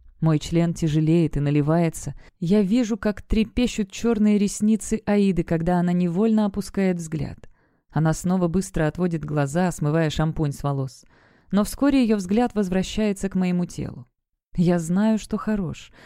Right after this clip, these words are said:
Я тренируюсь каждое утро. Шестьдесят минут силовых упражнений и тридцать минут кардио. Мой повар готовит мне сбалансированные блюда, учитывающие потребность в белках, жирах и углеводах.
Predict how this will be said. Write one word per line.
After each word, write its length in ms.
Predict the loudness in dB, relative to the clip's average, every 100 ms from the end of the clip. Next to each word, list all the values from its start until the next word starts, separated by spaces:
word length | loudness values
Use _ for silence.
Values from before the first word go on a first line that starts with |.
| -14
Я 200 | -2 0
тренируюсь 560 | 2 2 2 2 0 0
каждое 440 | -2 -2 0 0 0
утро. 400 | -4 -4 -6 -10 _ _
Шестьдесят 540 | -4 -2 0 0 0 0
минут 300 | 2 0 0
силовых 400 | 0 0 0 -2
упражнений 640 | 0 0 0 0 0 0
и 40 |
тридцать 360 | -2 -2 -2 -4
минут 320 | -4 -4 -4
кардио. 500 | -2 -2 -2 -4 -6 -10 _ _ _
Мой 220 | 2 2
повар 340 | 4 2 2 2
готовит 460 | 0 2 2 2
мне 200 | 2 0
сбалансированные 880 | 2 2 2 0 0 2 2 2 0
блюда, 440 | 0 0 2 0 -2
учитывающие 640 | -2 -2 -2 0 0 0
потребность 580 | -2 -2 0 0 0 -2
в 40 |
белках, 520 | 0 -2 0 0 0 0
жирах 480 | -2 0 0 -2
и 40 | -4
углеводах. 720 | -4 -2 -2 0 -2 -4 -10